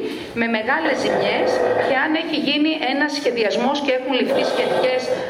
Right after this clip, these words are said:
αποφάσεις και μέτρα από το Συντονιστικό Τοπικό Όργανο Πολιτικής Προστασίας.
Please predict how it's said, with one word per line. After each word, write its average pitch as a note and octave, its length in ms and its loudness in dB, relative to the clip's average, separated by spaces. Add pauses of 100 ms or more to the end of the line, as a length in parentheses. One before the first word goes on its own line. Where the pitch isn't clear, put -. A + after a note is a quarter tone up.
(240)
αποφάσεις B3+ 680 0
και D#4 80 0 (120)
μέτρα B3 260 0 (120)
από B3 120 -2 (120)
το G#3 140 2
Συντονιστικό G#3 680 -2
Τοπικό B3+ 360 0 (160)
Όργανο C4 240 -2 (100)
Πολιτικής A3+ 500 0
Προστασίας. B3 600 0